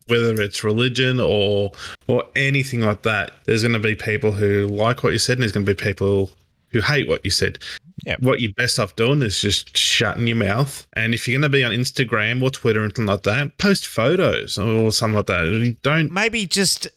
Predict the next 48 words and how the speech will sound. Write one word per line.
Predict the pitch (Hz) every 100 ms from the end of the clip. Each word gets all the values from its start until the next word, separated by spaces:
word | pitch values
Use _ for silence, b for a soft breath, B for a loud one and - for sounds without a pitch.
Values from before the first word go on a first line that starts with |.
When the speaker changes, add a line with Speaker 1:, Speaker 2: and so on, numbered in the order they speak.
| -
Speaker 2:
uh, | 165 160 - _
you | 151
know, | 160 156 170
if, | 180
if | 175 - 156
you're | 160
gonna | 135 190 196
do | 147 156 208
that, | 196 101 73 - _ -
add | 170
a | 180
disclaimer | 156 139 - 151 180 165 110
and | 107
say, | 135 127
"Look, | 139 151 117 -
I | 156 156
am | 151 135
not | 156 160 147 _ _ _ _ _
speaking | - - - 165 156 - 147
on | 139 123
behalf | 120 107 135 135 131 - -
of | 120 113 107 101 80 - - -
my | 95
team | 101 160 180 180
or | 147 110
the | 104 113
organization | 131 120 113 107 139 160 151 135
or | 147 143
the | 123 113
N | 104
B | 101
A." | 101 95 -
There's | 170 143
a |
certain | 151 214 208
amount | 165 151
of | 131
freedom | 165 151 139
I | -
think | - 139 107 -
the | 151 139 135
N | 143 139
B | 131
A | 123
league | 120 139 139 110 - _ -
could | 131 113 98 _
benefit | 156 151 147 131
from | - 117 117